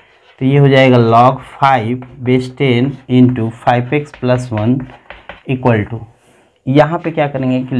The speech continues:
log x plus five base ten और इसको भी हम लिख देंगे log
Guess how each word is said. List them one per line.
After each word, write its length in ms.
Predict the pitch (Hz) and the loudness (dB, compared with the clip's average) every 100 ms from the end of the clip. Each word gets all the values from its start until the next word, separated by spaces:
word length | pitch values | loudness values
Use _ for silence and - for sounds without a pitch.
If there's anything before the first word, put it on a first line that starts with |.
| 120 | -2
log 280 | 120 131 143 - 143 | 0 0 -2 -4 -4
x 200 | 151 151 | -4 -6
plus 260 | - 135 131 - | -6 -4 -6 -2
five 420 | 127 110 113 123 - _ _ - - 113 | 0 0 -2 -6 -12 _ _ -20 -10 -2
base 220 | 127 131 - | 0 0 -2
ten 180 | 113 117 143 - _ - - _ | -2 -2 -4 -10 _ -20 -20 _
और 180 | 135 135 | 0 2
इसको 260 | 151 151 185 | 0 0 -2
भी 140 | 175 160 | 2 4
हम 160 | 147 | 4
लिख 120 | 135 139 | 2 0
देंगे 300 | 131 123 120 | 2 4 4
log 340 | 110 107 113 | 2 2 2